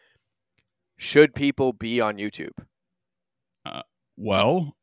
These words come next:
Speaker 2: if your goal is to build an audience and build relationships with people, why not? <laughs> Like,
Speaker 1: Perfect.
Speaker 2: like, I mean, at the end of the day, like, it's the only algorithm where you can publish a video today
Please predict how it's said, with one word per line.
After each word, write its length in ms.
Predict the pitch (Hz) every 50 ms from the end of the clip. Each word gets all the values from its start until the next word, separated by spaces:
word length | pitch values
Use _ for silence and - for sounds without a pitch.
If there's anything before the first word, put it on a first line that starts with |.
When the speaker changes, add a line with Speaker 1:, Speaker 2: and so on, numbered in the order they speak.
| _ -
Speaker 2:
if 240 | 107 104 - -
your 140 | - 101 98
goal 400 | - - - 101 95 110 127 139
is 180 | 147 147 - -
to 100 | - 151
build 340 | - _ - 123 123 131 151
an 120 | 151 160
audience 640 | 123 98 85 87 87 90 107 180 208 - - - - -
and 180 | 113 135 156 139 _ _
build 240 | - 107 120 143 147
relationships 880 | 147 147 147 160 190 208 - - - - - - - 104 - - - -
with 160 | 104 95 _
people, 520 | - 104 98 - - 127 143 175 196 - _ _ _ _ _ _ _ _ _ _ _ _ _ _ _ _ _ _
why 420 | - 85 104 98 107 120 147 170 156
not? 500 | 151 165 190 147 98 - - - - - -
<laughs> 40 | - - - - - - - 254 220 - -
Like, 440 | 185 185 170 - - 185 214 185 -
Speaker 1:
Perfect. 420 | - - - 156 151 - 131 113 220
Speaker 2:
like, 200 | 214 196 202 196 -
I 80 | 190
mean, 160 | 202 214 208
at 80 | 208 202
the 120 | - 226
end 120 | 233 240 294
of 60 | 254
the 60 | 254
day, 300 | 214 233 226 220 208 165
like, 320 | 120 113 117 123 120 - - _ _ _ _ _ _ _ _ _ _ _ _ _ _ -
it's 180 | 151 151 - -
the 160 | - 185 - -
only 340 | 170 190 226 233 240 240 233
algorithm 640 | - 180 208 196 170 147 120 101 85 76 69 - - _ _ _ _ _
where 220 | - 120 135 131 123
you 140 | 127 139 143
can 160 | - 127 104
publish 400 | - - 156 185 233 240 185 -
a 60 | 226
video 240 | 202 220 214 208 196
today 560 | - - 156 151 147 175 208 262 269 254